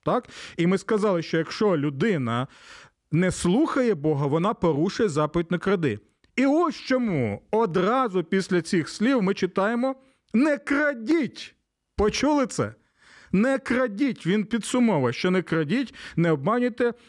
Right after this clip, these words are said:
Так, і далі там «не зводьте наклепів один на одного». І далі в тринадцятому вірші продовження цієї теми. «Не кривди свого ближнього,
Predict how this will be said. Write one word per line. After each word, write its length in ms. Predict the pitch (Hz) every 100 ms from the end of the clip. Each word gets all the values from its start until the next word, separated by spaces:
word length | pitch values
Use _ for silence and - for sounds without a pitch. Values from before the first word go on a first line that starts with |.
| _ _ _ _
Так, 340 | - 220 220 - -
і 580 | 233 233 214 196 165 131
далі 300 | 170 190 175
там 220 | 151 143
«не 100 | 170
зводьте 480 | 139 196 226 220 175
наклепів 640 | 160 180 160 156 175 151 - - -
один 500 | 160 165 147 175 147
на 100 | 143
одного». 640 | 139 190 226 202 226 220 226 -
І 140 | 196 185
далі 420 | 127 175 214 196
в 40 |
тринадцятому 640 | - 170 160 147 - 139 139
вірші 540 | 135 139 - 226 247 240
продовження 680 | 185 190 160 165 143 165 185
цієї 300 | - 202 214
теми. 400 | 214 214 220 226 - - - - - - - - _ -
«Не 220 | 180 226
кривди 600 | 226 208 254 269 208 240
свого 420 | - 226 220 190
ближнього, 1080 | 135 165 226 302 254 220 214 147 147 131